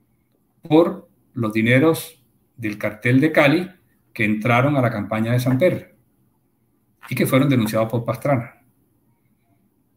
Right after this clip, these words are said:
Eso casi le cuesta la presidencia a Samper. Cuando Pastrana quedó de presidente,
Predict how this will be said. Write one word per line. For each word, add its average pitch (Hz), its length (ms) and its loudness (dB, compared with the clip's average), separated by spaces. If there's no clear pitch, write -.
Eso - 400 -10
casi 123 220 -4
le 120 100 0
cuesta 123 220 -2
la 127 80 2
presidencia 113 400 -4
a 123 60 -2
Samper. 113 480 -4
Cuando 117 320 0
Pastrana 123 320 2
quedó 165 140 4
de 170 80 6
presidente, 175 720 0